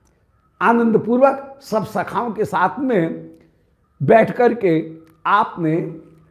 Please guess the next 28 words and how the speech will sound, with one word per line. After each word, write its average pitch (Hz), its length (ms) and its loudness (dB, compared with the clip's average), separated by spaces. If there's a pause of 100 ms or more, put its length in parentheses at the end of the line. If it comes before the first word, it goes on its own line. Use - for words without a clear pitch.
(340)
भोजन 202 440 6
किया 233 320 4
है, 247 200 0
वन 185 260 4
भोजन 214 340 4
किया 247 300 2
है। 233 400 -4 (920)
श्री 202 580 4 (1400)
धनिष्ठा 202 420 2
जी 214 160 2
ने 147 220 -4 (460)
उस 247 160 2
समय 202 240 0
श्री 202 220 -6
श्याम 180 280 -4
सुंदर 247 260 2
को - 500 -4 (120)
सुंदर 226 440 0
पुष्प, - 480 -4 (520)
श्री - 180 -4
प्रिया 208 320 4
जी 262 140 2
ने 254 140 -2
जो 233 120 2
माला 196 400 4
दी, 190 220 2 (420)
वो 196 140 4
माला 190 580 2